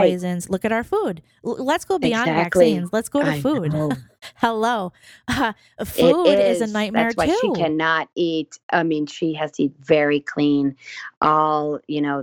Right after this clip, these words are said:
Speaker 2: the, we do everything organic, everything grass-fed, um, but just the colors of the rainbow. And w-, we're really trying right now with the celery juice to get rid of all the inflammation in her.
Speaker 1: Mm.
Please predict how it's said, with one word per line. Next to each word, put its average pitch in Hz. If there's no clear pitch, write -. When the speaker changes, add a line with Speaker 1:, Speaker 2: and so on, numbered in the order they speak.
Speaker 2:
the, -
we 151
do 143
everything 180
organic, 143
everything 151
grass-fed, 143
um, 143
but 165
just -
the -
colors 175
of 156
the 160
rainbow. 151
And 135
w-, -
we're 160
really 180
trying 156
right 147
now 147
with 147
the 143
celery 165
juice 143
to -
get 147
rid 147
of 139
all 135
the 135
inflammation 156
in 151
her. 143
Speaker 1:
Mm. 254